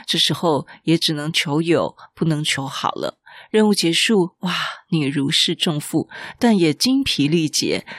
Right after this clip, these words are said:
你心里想，“嗯，我绝不再犯这样的错了。”这是美国心理学家珍伯克以及莱诺拉集结多年经验与案例归纳出的拖延周期，也就是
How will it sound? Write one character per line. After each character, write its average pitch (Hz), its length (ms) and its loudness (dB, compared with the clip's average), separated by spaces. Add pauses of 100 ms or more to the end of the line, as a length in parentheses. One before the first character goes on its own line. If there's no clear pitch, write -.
(140)
你 175 100 2
心 247 260 4
里 214 140 2
想 - 340 0 (200)
，“嗯， 160 280 -2 (120)
我 156 140 0
绝 165 220 0
不 247 160 2
再 226 220 0
犯 180 300 -4
这 220 120 -2
样 156 120 -2
的 139 140 -2
错 - 360 -2
了。” - 220 -8 (420)
这 233 100 2
是 214 220 2
美 170 160 4
国 180 160 -2
心 262 240 2
理 160 100 2
学 151 220 0
家 202 260 0
珍 240 320 0
伯 151 220 -2
克 185 400 -2
以 160 100 -2
及 156 260 0
莱 156 300 -2
诺 208 300 4
拉 226 260 2 (260)
集 - 140 2
结 156 300 0
多 240 180 0
年 175 240 4
经 185 260 0
验 190 260 -2
与 139 120 0
案 160 240 0
例 156 220 2 (200)
归 180 140 2
纳 180 180 4
出 165 300 -4
的 147 280 -2 (200)
拖 254 280 0
延 156 340 0
周 202 240 0
期， 135 460 -2 (320)
也 160 120 4
就 180 160 4
是 175 400 4